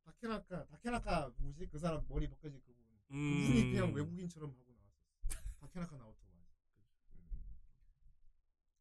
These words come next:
Speaker 1: 좋습니다. 자, 극주부도 재밌게 봤고요. 음.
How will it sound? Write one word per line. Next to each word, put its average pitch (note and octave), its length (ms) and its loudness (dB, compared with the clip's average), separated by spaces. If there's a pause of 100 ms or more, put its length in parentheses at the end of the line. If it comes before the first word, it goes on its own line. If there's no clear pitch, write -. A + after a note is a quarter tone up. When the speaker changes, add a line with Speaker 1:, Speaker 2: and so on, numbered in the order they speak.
(220)
Speaker 1:
좋습니다. D#2+ 140 -20 (880)
자, G#3+ 240 6
극주부도 F3 380 -6
재밌게 D3+ 320 -8
봤고요. - 680 6
음. - 440 0